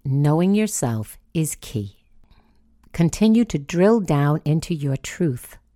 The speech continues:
Expose inner falsehoods and ego attachments. Acknowledge the lies you tell yourself. At first, it may feel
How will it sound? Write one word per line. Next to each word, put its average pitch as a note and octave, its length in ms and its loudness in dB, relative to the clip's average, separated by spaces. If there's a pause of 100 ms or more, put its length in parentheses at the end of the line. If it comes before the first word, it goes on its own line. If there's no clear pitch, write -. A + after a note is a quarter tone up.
(840)
Expose F3 1000 0
inner F3+ 240 0
falsehoods D3+ 1160 -4 (200)
and D3+ 260 -2
ego E3 480 -2
attachments. - 920 -8 (1800)
Acknowledge E3+ 760 0
the D3+ 160 -2
lies D#3 600 0
you B2 120 -4
tell C#3+ 340 -6
yourself. B2 800 -8 (1700)
At D3 160 -2
first, D#3 760 -4 (440)
it D3 200 -4
may C#3+ 200 4
feel D3 460 -2